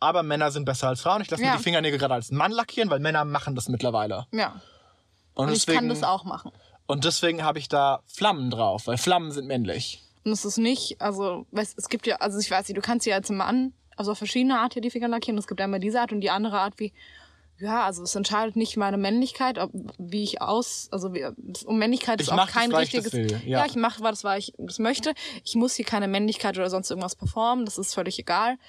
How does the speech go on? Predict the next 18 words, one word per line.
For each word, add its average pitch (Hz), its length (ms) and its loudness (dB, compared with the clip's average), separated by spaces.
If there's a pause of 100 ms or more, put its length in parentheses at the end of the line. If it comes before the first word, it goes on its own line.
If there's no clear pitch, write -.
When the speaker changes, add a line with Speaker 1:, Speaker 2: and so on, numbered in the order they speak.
(360)
Speaker 2:
Und 190 340 -2
unabhängig 202 480 0
davon 180 560 -2
bin 180 140 -4
ich - 100 -6
genau 170 240 -2
so 175 80 -8
eine 175 100 -4
Person 175 420 -2
und 160 340 -8 (640)
es - 80 -14
ist - 60 -2
Speaker 1:
Anstelle 180 340 2
Speaker 2:
nicht 175 100 2
so, - 60 4
Speaker 1:
von, 156 200 4
Speaker 2:
so, 160 120 0
so, 208 360 2